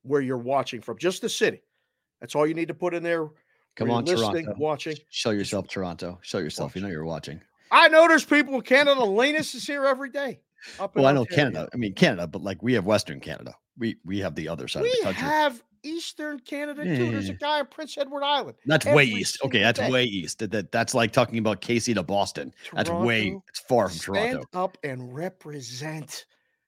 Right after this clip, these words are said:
Speaker 1: okay? In the name of Lloyd Moseby, Damaso
Speaker 2: Mm-hmm.
Speaker 1: Garcia, Alfredo Griffin, Kelly Gruber, Jimmy Key,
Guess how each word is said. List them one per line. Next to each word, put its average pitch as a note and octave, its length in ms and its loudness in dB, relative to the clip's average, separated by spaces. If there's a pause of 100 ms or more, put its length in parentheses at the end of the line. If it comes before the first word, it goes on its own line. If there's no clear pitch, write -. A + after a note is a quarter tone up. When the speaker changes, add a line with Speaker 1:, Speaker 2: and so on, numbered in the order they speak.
(120)
Speaker 1:
okay? D#3 480 -4 (240)
In F#3 140 2
the F#3 140 2
name G#3+ 680 2
of D#3 160 0
Lloyd G3+ 380 4
Moseby, F#3 580 -4 (320)
Damaso A#3 540 8
Speaker 2:
Mm-hmm. F3+ 80 -6
Speaker 1:
Garcia, G#3 720 0
Alfredo A3+ 800 4
Griffin, G3 520 -4 (260)
Kelly D#4 420 2
Gruber, A3 580 -2 (240)
Jimmy B3 500 -4
Key, A3+ 500 -8